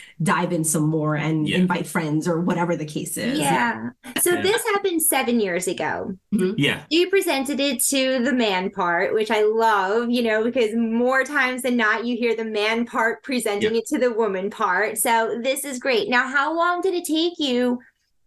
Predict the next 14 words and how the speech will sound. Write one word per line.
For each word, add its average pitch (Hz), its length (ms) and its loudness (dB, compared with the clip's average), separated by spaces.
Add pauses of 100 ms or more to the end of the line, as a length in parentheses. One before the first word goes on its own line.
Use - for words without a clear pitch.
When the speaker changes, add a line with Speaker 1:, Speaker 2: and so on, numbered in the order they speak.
Speaker 3:
to, 254 580 2 (1700)
I 262 120 2
know 294 120 2
you 330 120 0
guys 294 180 -2
were 269 100 0
doing, 254 260 0
like, 233 160 0
your 233 120 0
kind 233 180 -2
of, 226 80 0
like, 202 240 0
investigative 214 760 0
work, 196 300 -2